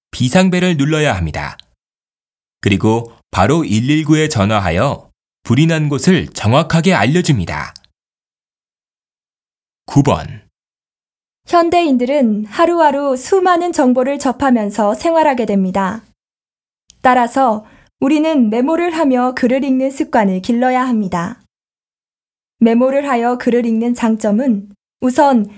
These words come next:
Speaker 2: 글의 내용에 집중을 할 수 있다는 것입니다. 또한 글의 내용을 넓고 깊게 이해할 수 있으며 읽은 내용에 대해 적극적으로 생각할 수 있습니다.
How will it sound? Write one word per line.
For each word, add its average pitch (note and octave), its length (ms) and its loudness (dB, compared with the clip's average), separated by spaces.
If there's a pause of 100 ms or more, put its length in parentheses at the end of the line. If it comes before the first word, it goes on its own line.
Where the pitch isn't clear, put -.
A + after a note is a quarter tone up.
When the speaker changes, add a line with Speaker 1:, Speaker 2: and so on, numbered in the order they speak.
(160)
Speaker 2:
글의 D#4+ 260 0
내용에 A#3+ 500 0
집중을 E4 560 -2
할 D4+ 140 0
수 D4 180 -4
있다는 B3 460 0
것입니다. A3 720 -2 (1040)
또한 C4+ 480 2 (160)
글의 D4 260 2
내용을 B3+ 580 0
넓고 A#3+ 540 0
깊게 C4+ 460 -2
이해할 B3 320 -2
수 B3 160 -4
있으며 G#3 520 -2 (440)
읽은 D#4 400 0
내용에 D4+ 400 0
대해 A#3 380 -2 (160)
적극적으로 A#3+ 840 0
생각할 D4 440 -2
수 B3 160 -6
있습니다. G3+ 760 -2